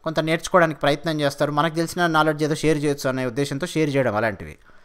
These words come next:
చూడండి ఆ వీడియో. అలాగే క్రికెట్ గ్రౌండ్, దాన్ని ఎలా చూడాలి మనం, క్రికెట్ గ్రౌండ్ని త్రీ సిక్స్టీ డిగ్రీస్ మొత్తం ఆ క్రికెట్ గ్రౌండ్ని ఎలా చూడాలి, ఆ, స్లైడ్స్ వేసి, గీసి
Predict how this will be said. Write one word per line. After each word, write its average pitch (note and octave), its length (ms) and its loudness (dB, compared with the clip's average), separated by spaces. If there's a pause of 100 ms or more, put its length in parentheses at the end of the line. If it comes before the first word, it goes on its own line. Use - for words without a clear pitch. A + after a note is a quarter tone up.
(420)
చూడండి E3 280 6
ఆ B2+ 100 6
వీడియో. B2 400 0 (760)
అలాగే A#2+ 480 0
క్రికెట్ E3+ 500 -6
గ్రౌండ్, C#3+ 360 2 (520)
దాన్ని D#3 520 0 (220)
ఎలా E3+ 240 2 (120)
చూడాలి F#3 220 4
మనం, G2+ 220 -4 (200)
క్రికెట్ C#3 360 -4
గ్రౌండ్ని B2+ 440 2 (160)
త్రీ D#3 120 -2
సిక్స్టీ D#3 360 -4
డిగ్రీస్ C#3+ 460 -2
మొత్తం - 680 2 (300)
ఆ A#2+ 40 -8
క్రికెట్ C#3+ 440 -4
గ్రౌండ్ని D3+ 260 2
ఎలా C#3 100 2
చూడాలి, F2 360 -4 (1080)
ఆ, G#2 240 -2
స్లైడ్స్ D#3 560 0
వేసి, G3+ 360 -2 (160)
గీసి F#3 680 -4